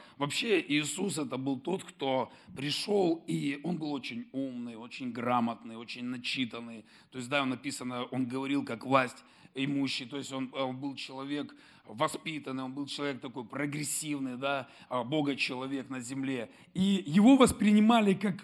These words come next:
тот, кто принес реформацию в Израиль. Почему? Потому что Израиль в то время был рабством, под игом, понимаете? И,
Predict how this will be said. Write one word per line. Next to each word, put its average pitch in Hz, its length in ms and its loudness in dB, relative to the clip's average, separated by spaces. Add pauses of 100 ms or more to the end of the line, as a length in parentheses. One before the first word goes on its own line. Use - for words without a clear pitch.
тот, 269 260 6
кто 214 160 0
принес 196 420 6
реформацию 208 800 10
в 127 80 -4
Израиль. 120 320 -2
Почему? 196 380 0 (200)
Потому 196 180 2
что 208 180 0
Израиль 226 360 8
в 185 60 2
то 208 100 0
время 196 240 8
был 190 220 10
рабством, 202 480 2
под 160 240 2
игом, 151 460 12 (420)
понимаете? 170 600 8 (800)
И, 240 460 10